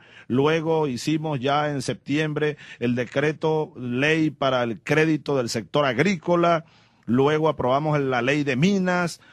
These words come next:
la ley de licitaciones para lograr mayor transparencia en esos mecanismos de licitación, eh, modificamos la ley de impuestos sobre la renta.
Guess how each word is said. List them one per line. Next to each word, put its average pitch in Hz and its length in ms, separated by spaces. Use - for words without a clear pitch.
la 123 220
ley 151 220
de 160 120
licitaciones 147 1160
para 123 340
lograr 123 340
mayor 143 380
transparencia 143 960
en 113 260
esos 139 420
mecanismos 127 540
de 127 80
licitación, 156 880
eh, 143 140
modificamos 160 880
la 147 100
ley 160 240
de 165 80
impuestos 151 520
sobre 131 260
la 120 140
renta. 180 720